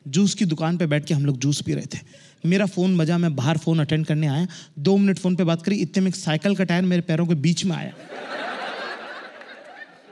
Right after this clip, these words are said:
मैंने देखा कुंतल, कह रहा, "तू यहाँ क्या कर रहा?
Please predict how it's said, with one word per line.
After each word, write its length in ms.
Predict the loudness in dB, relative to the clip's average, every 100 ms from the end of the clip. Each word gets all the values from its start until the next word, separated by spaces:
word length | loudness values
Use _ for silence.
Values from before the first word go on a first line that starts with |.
| -20 -20 -20 -20 -20 -20 -20 -20 -18 -16 -14 -8 0
मैंने 320 | 2 2 4
देखा 220 | 4 2
कुंतल, 400 | 4 2 2 -2 -6 -18 -6 0
कह 80 |
रहा, 160 | 0 0 -6 -14 -16 -16 -18 -20 -20 -10 2
"तू 160 | 6
यहाँ 200 | 6 4
क्या 180 | 4 2
कर 180 | 4 2
रहा? 160 | 4